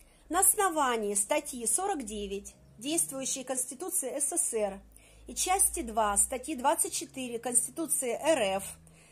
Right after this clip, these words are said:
постановление правительства Р Ф от двадцать третьего ноль девятого две тысячи десятого года номер семьсот тридцать один об утверждении стандарта раскрытия информации организациями, осуществляющих деятельность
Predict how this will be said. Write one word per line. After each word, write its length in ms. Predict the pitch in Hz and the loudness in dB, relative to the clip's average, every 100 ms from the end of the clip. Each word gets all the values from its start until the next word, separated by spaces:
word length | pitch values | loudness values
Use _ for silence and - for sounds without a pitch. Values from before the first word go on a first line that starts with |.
| _ | _
постановление 680 | 269 - 302 320 330 381 349 | 2 4 6 4 0 2 2
правительства 680 | - 320 302 - 262 - 277 | 4 4 4 0 0 2 2
Р 280 | - - 262 254 | 2 2 2 2
Ф 160 | 208 - - - | 0 -4 -12 -8
от 120 | 240 | -2
двадцать 380 | 247 262 - 226 | 2 4 4 2
третьего 400 | 294 285 247 247 | -8 -6 -2 -2
ноль 180 | 277 240 | -2 -6
девятого 480 | 240 240 220 220 | -2 0 0 0
две 140 | 202 226 | -2 -4
тысячи 240 | 262 254 | -6 -8
десятого 560 | 214 202 220 190 190 190 | 0 0 0 -4 -6 -6
года 440 | 214 381 381 370 370 - - - - | -4 -2 2 0 -2 -20 -20 -20 -6
номер 320 | 285 294 254 | 0 0 4
семьсот 500 | - 277 269 - 247 | 6 6 6 4 2
тридцать 400 | 247 247 - 208 | -4 -2 -2 -2
один 440 | 208 190 196 226 311 - | -4 -4 -8 -6 -8 -8
об 160 | 269 262 | -6 -6
утверждении 560 | 269 262 254 285 247 | -6 -8 -6 -4 0
стандарта 580 | 226 240 233 233 220 214 | 0 0 0 0 0 0
раскрытия 540 | 214 - 262 233 208 | 0 0 -2 -6 -6
информации 720 | 202 202 214 202 180 175 - 254 | -6 -4 -4 -4 -2 2 2 2
организациями, 920 | 262 285 285 277 285 - 302 294 277 | -4 -6 -2 -2 2 2 0 -4 -4
осуществляющих 840 | 269 262 262 247 240 220 - 190 | -6 -4 -6 -4 -4 -4 -8 -10
деятельность 500 | 214 285 311 349 - | -8 -8 -4 -2 -2